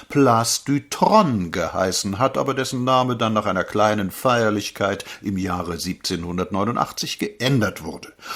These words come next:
Also ungefähr so wie die Hohenzollernstraßen in der Deutschen Republik. Herr Landgerichtsdirektor, gehen schon? Man denke sich eine Gegend wie etwa die um das Hallische Tor.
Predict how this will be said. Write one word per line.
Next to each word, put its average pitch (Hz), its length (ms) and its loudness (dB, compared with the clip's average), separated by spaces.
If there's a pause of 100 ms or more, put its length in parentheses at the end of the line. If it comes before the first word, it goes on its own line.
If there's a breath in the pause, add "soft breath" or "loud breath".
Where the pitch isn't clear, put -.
(140 loud breath)
Also 185 180 4
ungefähr 160 340 6
so 123 320 8
wie 110 260 4
die 92 360 -4
Hohenzollernstraßen 90 1500 0
in 82 120 -8
der 85 120 -6
Deutschen 85 400 -6
Republik. 95 640 2 (400)
Herr 240 160 -4
Landgerichtsdirektor, 196 1160 0
gehen 117 360 2
schon? 131 540 0 (720 loud breath)
Man 226 180 8
denke 247 300 6
sich 208 220 4
eine 175 180 4
Gegend 180 500 0
wie 160 160 0
etwa 143 260 0
die 131 220 2
um 123 180 -2
das 110 220 -2
Hallische 87 400 -2
Tor. 87 460 -2